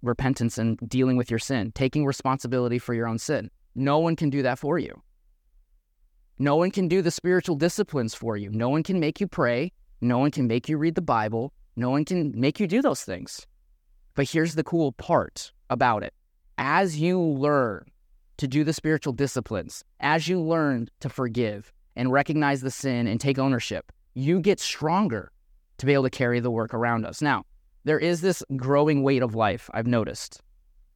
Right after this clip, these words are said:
Um, for about, uh, I think I, I did some weird research. For the last two thousand years, a soldier's backpack weighed forty pounds, pretty much across the board.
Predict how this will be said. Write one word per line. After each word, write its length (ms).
Um, 420
for 160
about, 240
uh, 120
I 140
think 280
I, 140
I 140
did 140
some 160
weird 300
research. 500
For 80
the 100
last 320
two 260
thousand 500
years, 340
a 80
soldier's 480
backpack 520
weighed 200
forty 280
pounds, 480
pretty 180
much 160
across 280
the 100
board. 280